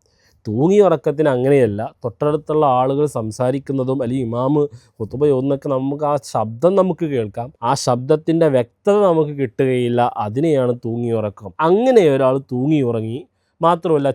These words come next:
ചന്തി ശരിക്കും നിലത്ത് ഉറപ്പിച്ചിരുന്ന് ഒരിക്കലും കീഴ്വായി പോവുകയില്ല എന്ന് ഉറപ്പോടുകൂടെ അദ്ദേഹം ഉറങ്ങിയിട്ടുണ്ടെങ്കിൽ അദ്ദേഹത്തിൻ്റെ വുളു മുറിയുകയില്ല എന്ന് മഹത്തുക്കളായ പണ്ഡിതന്മാർ ഫിഖിഹിൻ്റെ ഗ്രന്ഥങ്ങളിലൂടെ പഠിപ്പിക്കുന്നുണ്ട്. ഇനി ഒരാൾക്ക്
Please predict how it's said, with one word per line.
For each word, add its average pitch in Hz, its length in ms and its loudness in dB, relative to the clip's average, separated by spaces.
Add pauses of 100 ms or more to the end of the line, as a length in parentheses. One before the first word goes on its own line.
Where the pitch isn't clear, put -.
ചന്തി 135 360 -2
ശരിക്കും 131 360 -4
നിലത്ത് 117 380 -6
ഉറപ്പിച്ചിരുന്ന് 123 760 -4 (380)
ഒരിക്കലും 208 500 4
കീഴ്വായി 151 420 2 (100)
പോവുകയില്ല 127 520 0 (180)
എന്ന് 131 220 -4
ഉറപ്പോടുകൂടെ 139 840 0
അദ്ദേഹം 120 360 -8
ഉറങ്ങിയിട്ടുണ്ടെങ്കിൽ 117 800 -8 (640)
അദ്ദേഹത്തിൻ്റെ 156 500 0
വുളു 131 200 -2 (140)
മുറിയുകയില്ല 120 560 -2 (400)
എന്ന് 151 180 0
മഹത്തുക്കളായ 120 580 -6 (100)
പണ്ഡിതന്മാർ 117 480 -6
ഫിഖിഹിൻ്റെ 120 440 -8
ഗ്രന്ഥങ്ങളിലൂടെ 110 600 -8
പഠിപ്പിക്കുന്നുണ്ട്. 104 600 -8 (200)
ഇനി 151 100 2 (100)
ഒരാൾക്ക് 175 420 4